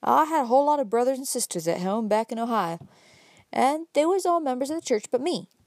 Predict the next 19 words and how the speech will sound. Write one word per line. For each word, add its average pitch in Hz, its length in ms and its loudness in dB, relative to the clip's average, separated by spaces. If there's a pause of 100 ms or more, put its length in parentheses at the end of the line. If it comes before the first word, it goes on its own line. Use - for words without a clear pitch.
(400)
To 370 80 2
be 554 80 4
sure, 202 280 4
I 262 40 6
went 277 160 -4
to - 60 -6
Sunday 294 260 2
school 214 340 0
and 220 80 -2
meeting 220 240 -4
with 185 140 -4
the 185 80 -2
rest. 202 340 0
I 226 140 2
jing 240 400 -2
I 262 120 2
had 254 420 0
to. 160 200 -2 (1080)
Huh. - 120 -6